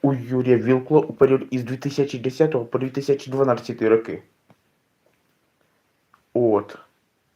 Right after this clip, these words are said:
З дві тисячі дванадцятого по дві тисячі чотирнадцятий роки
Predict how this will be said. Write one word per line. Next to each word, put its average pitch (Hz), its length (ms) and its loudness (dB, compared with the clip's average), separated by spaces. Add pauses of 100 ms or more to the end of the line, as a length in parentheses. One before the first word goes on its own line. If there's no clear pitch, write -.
(960)
З 135 100 -12
дві 165 140 -8
тисячі 202 440 -2
дванадцятого 175 680 -2
по 147 140 -2
дві 147 100 -2
тисячі 156 520 -8
чотирнадцятий 143 1400 -2
роки 147 300 -4